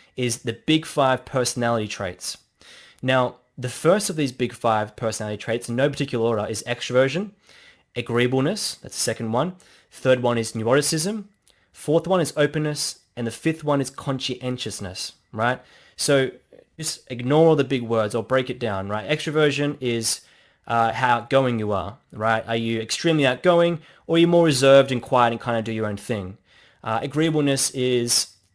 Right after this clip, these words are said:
uh, how warm and forthcoming you are.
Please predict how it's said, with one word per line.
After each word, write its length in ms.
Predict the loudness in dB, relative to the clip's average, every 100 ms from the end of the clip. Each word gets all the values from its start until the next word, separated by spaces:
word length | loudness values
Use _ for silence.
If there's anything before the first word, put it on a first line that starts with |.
| _ _ -12 -2
uh, 140 | 0
how 180 | 2 2
warm 540 | 2 2 4 6 4 2
and 160 | -4
forthcoming 580 | 0 0 0 -2 -4 -2
you 180 | -4 -4
are. 260 | -4 -8